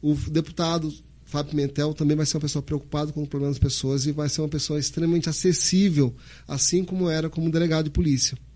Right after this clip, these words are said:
Entendeu? E o Fábio Pimentel sempre resolveu o problema das pessoas. E o deputado também vai resolver o problema das pessoas,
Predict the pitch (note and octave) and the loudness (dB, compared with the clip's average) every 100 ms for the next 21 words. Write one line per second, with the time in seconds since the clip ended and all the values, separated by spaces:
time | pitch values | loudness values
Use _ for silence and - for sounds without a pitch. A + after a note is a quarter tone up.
0 | - - - - - - - - - A#2 | -20 -20 -20 -20 -20 -20 -20 -12 -8 -2
1 | B2 B2 D3+ - - - - - - - | 0 0 -2 -6 -18 -20 -20 -20 -20 -20
2 | - - - C3 D3+ D3+ E3 D#3 D3+ D#3 | -20 -20 -4 4 6 6 4 2 0 2
3 | D3+ - F#3 G#3 F#3+ F3+ D#3+ D#3+ D#3+ D3+ | 0 2 2 2 4 4 2 0 0 0
4 | D3 - C#3+ C#3+ B2+ A#2+ - - - - | 0 0 0 0 -2 -2 -6 -10 -20 -20
5 | - C3+ C#3 D3+ - D3 D3+ D3+ D#3 D#3 | -10 -2 0 0 0 -2 0 2 2 2
6 | D#3+ D#3+ C#3+ C#3+ C#3 C#3 C3 C#3+ - C3 | 0 0 0 0 0 -2 -2 -4 -4 -4
7 | B2+ - - | -4 -4 -8